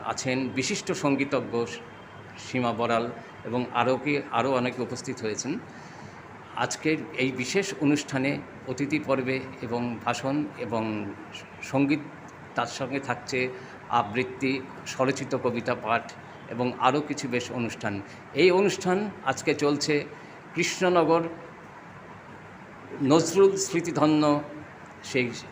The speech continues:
ঐতিহাসিক গ্রেস কটেজ, সেখানে আজকের এই অনুষ্ঠান চলছে।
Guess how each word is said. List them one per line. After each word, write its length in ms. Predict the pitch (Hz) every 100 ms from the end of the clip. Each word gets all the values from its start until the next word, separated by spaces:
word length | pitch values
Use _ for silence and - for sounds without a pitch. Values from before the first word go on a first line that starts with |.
| - - - - -
ঐতিহাসিক 680 | 151 151 165 143 160 151 101
গ্রেস 280 | 117 151 -
কটেজ, 560 | 151 143 127 - - - - - - - - -
সেখানে 320 | 131 131 131
আজকের 380 | 123 - 127 123
এই 100 | 123
অনুষ্ঠান 400 | 127 123 139 127
চলছে। 480 | 123 117 - 139